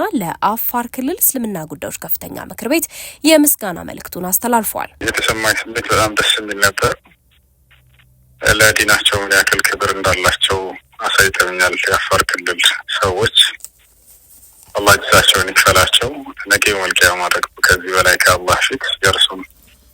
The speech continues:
Speaker 2: የምስክር ቃሉን እንፈልጋለን ያለው ትልቁ ተስፋዬ ነገ የውመል ቂያማ ከነቢያቶች ጋር አብሮ አላህ ስብሓነ ወተዓላ አስነስቶ አንተም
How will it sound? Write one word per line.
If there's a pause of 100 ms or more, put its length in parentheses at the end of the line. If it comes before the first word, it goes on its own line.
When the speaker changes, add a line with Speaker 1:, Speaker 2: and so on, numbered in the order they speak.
(840)
Speaker 2:
የምስክር
ቃሉን
እንፈልጋለን (360)
ያለው
ትልቁ
ተስፋዬ (300)
ነገ
የውመል
ቂያማ (100)
ከነቢያቶች (1300)
ጋር
አብሮ
አላህ
ስብሓነ
ወተዓላ
አስነስቶ (180)
አንተም